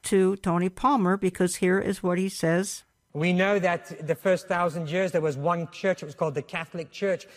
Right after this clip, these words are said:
Speaker 2: And the word Catholic means universal, it doesn't mean Roman. Catholic means, un-, if you're born again, raise your hand if you're born again. You're a Catholic.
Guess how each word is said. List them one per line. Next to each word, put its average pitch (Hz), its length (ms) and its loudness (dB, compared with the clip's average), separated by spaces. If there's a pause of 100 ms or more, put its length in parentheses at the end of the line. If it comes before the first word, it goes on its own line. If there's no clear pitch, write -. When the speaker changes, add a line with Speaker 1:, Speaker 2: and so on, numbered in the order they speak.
(140)
Speaker 2:
And 175 120 -4
the 180 80 2
word 180 220 2
Catholic 220 380 -6
means 170 260 -6
universal, 175 580 -2
it 139 220 -6
doesn't 175 320 -4
mean 165 220 -6
Roman. 156 400 -4 (880)
Catholic 214 360 -4
means, 175 240 -4
un-, 180 140 -4 (160)
if 175 160 -4
you're 240 100 4
born 226 280 2
again, 226 420 0
raise 240 220 0
your 247 100 0
hand 254 160 -2
if 226 80 -6
you're 226 100 0
born 214 200 2
again. 151 220 -6 (840)
You're 208 140 4
a 202 40 2
Catholic. 220 460 -2